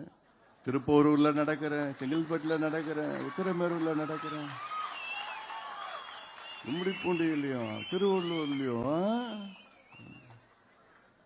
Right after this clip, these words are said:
அதெல்லாம் போட மாட்டாங்க, போடுறாங்க. ஆனா அதுக்கு, அதெல்லாம் அவங்களுக்கு முக்கியத்துவம் கிடையாது. திருப்போரூர்ல,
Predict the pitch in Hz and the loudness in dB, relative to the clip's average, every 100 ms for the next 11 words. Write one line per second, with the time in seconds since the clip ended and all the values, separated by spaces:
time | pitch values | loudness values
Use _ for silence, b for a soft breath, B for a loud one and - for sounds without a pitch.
0 | _ - _ _ _ - - 123 127 127 | _ -20 _ _ _ -16 -8 -2 -2 -2
1 | 127 123 117 - - - _ _ _ _ | -2 -4 -6 -10 -16 -18 _ _ _ _
2 | _ _ _ _ _ _ _ _ _ - | _ _ _ _ _ _ _ _ _ -12
3 | - 175 208 160 107 - - _ _ _ | -8 -4 -2 -2 -6 -14 -20 _ _ _
4 | _ _ _ _ _ _ _ _ _ _ | _ _ _ _ _ _ _ _ _ _
5 | - 110 101 110 120 131 120 117 127 135 | -12 -6 -4 -4 -4 -2 0 0 -2 -2
6 | 120 117 110 113 113 135 120 107 101 82 | -2 -4 -4 -6 -4 -6 -6 -8 -8 -12
7 | - - _ _ _ _ _ _ _ _ | -16 -20 _ _ _ _ _ _ _ _
8 | _ _ _ - 110 117 117 110 107 107 | _ _ _ -6 -4 0 2 0 -2 -6